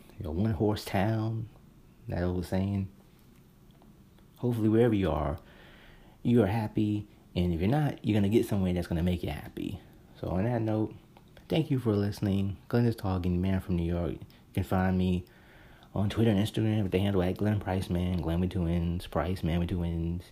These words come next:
Email is podcast at man glenn dot com. That's, you know the deal. Man with two N's, Glenn with two N's.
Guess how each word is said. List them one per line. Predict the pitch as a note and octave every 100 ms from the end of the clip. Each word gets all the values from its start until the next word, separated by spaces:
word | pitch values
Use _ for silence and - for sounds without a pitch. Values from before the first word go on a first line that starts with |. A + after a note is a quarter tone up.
| -
Email | F#2+ F#2+ F#2 F2+ F2+
is | E2+ D#2+ - - - - - - - - - -
podcast | E2+ E2 - D#2 E2+ F2+ -
at | F2 G2+
man | - E2+ F#2 F#2 G2+ F#2
glenn | - F#2+ G2
dot | F2+ D#2+ -
com. | G2 A2 A#2
That's, | E2 D#2 - - F#2
you | E2
know | G2+ B2
the | A#2+
deal. | G2 F#2 A2
Man | E2 E2 F2+
with | F#2+
two | G#2 G2
N's, | G2 G#2 F#2
Glenn | F2+ F#2
with | F2
two | - C#2+
N's. | C#2+ E2